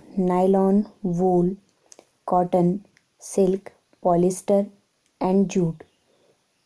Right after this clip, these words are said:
your wool, cotton, silk and jute, these are natural, while nylon, polyester,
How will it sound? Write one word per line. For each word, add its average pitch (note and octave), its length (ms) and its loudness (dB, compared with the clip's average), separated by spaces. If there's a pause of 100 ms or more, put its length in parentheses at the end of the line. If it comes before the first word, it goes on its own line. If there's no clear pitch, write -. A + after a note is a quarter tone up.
(260)
your F#3+ 440 0 (420)
wool, F#3+ 540 0 (800)
cotton, F#3+ 580 0 (760)
silk F#3+ 600 0 (600)
and F#3+ 260 2
jute, E3 320 -2 (240)
these F#3 360 0
are F3 180 0
natural, F3+ 580 -2 (640)
while E3+ 320 0
nylon, F3+ 800 0 (840)
polyester, F3 680 0